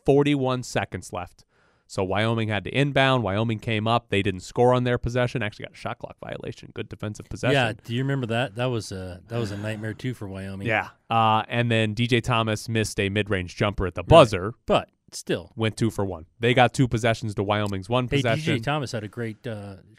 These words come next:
Speaker 2: clutch shot there in the end.
Speaker 1: He did.
Speaker 2: Jumper.
Speaker 1: So here's
Speaker 2: Not a
Speaker 1: the fun-,
Speaker 2: floater, a
Speaker 1: here's the
Speaker 2: jumper.
Speaker 1: funny part.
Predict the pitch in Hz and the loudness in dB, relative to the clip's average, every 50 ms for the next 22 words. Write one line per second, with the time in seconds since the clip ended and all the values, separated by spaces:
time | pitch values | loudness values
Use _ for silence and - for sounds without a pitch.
0 | _ _ - - 131 113 - - - 147 143 151 104 113 107 104 101 98 98 98 | _ _ -6 -6 -6 -6 -6 -6 -4 -2 -4 -4 -4 -8 -10 -8 -8 -10 -8 -8
1 | 113 143 127 92 87 113 113 117 101 - 120 143 180 190 143 95 - - _ - | -8 -8 -8 -10 -8 -6 -6 -4 -2 2 6 8 8 8 6 2 -10 -16 _ 0
2 | 147 165 170 165 - 110 90 - - - 185 170 147 190 233 175 - 131 156 - | 0 0 2 0 -2 -6 -6 -6 4 6 6 10 10 8 8 8 4 4 4 6
3 | - 202 147 98 90 92 92 151 185 214 - - 98 - 151 160 175 139 - 110 | 6 6 2 0 -6 0 6 6 6 6 6 2 0 2 2 2 2 0 -2 -4
4 | 90 90 | -6 -6